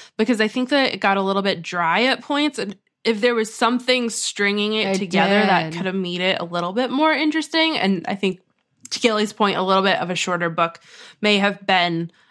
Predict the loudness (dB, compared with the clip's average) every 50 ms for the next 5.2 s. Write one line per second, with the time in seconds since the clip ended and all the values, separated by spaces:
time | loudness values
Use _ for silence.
0 | -2 -2 0 0 2 0 0 0 2 0 0 2 2 2 2 0 -2 -6 -6 -4
1 | -4 -4 -6 -6 -8 -6 -8 -10 -10 -10 -4 -2 0 0 0 -2 -4 _ -20 -18
2 | -14 -10 -4 -2 -2 -2 -4 -6 -10 -12 -12 -10 -8 -6 -6 -6 -6 -6 -2 0
3 | 2 2 2 0 -2 -4 -6 -14 _ _ _ -20 -20 -20 -14 -2 0 2 2 2
4 | -2 -6 -14 _ 0 0 2 2 -2 -4 -4 -4 -4 -2 -2 0 0 0 0 0
5 | -2 -2 -2